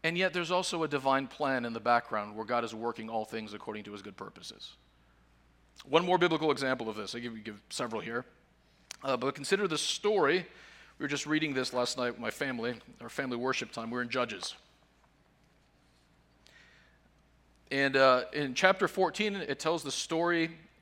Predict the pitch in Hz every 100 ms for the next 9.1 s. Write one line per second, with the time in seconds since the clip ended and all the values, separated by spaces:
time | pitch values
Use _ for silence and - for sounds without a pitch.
0 | - - 120 117 117 107 - - 107 -
1 | 120 170 _ _ _ - - - 131 120
2 | 185 180 - 175 165 160 - - 139 151
3 | 143 151 147 120 139 131 123 107 123 143
4 | 131 - 123 127 - 110 104 120 127 123
5 | 113 113 127 117 117 104 - - - _
6 | - 127 143 165 139 - 240 175 123 139
7 | 147 143 123 147 139 - 127 120 127 110
8 | - - _ - 156 143 127 120 117 98